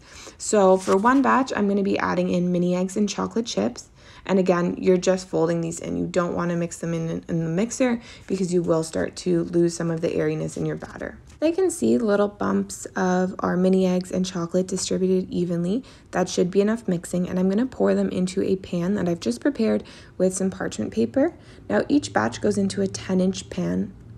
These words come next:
um, a ten inch by ten inch square pan, and I'm just gonna try to smooth it out so it's even. I have the same amount of batter in all of my corners and in the middle.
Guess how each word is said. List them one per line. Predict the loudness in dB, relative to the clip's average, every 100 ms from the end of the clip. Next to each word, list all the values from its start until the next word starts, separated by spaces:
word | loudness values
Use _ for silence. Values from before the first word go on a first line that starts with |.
| -8
um, | -6 -4 -4 -6 -10 -12
a |
ten | -8 -2 0
inch | 0 -2
by | -4
ten | -2 -2
inch | -4
square | -4 -2 -2
pan, | -2 0 0 -2 -10 -20 -12 0
and | 2
I'm | 4
just | 2
gonna | 2 0
try | 0 0 0
to | -2 -2 4 6 6 2
smooth | 0 2 4 4
it | 4
out | 2 0 0
so | 0
it's | 0 -2
even. | -2 0 2 0
I | 0
have | -2 -2 -6 -8
the | -4
same | -2 0
amount | 2 2 0
of | 0
batter | 0 0 0
in | 0
all | -2
of | -2
my | -4
corners | 0 4 4 4 4
and | 2
in | 0 -4 -2
the | 0
middle. | 2 2 0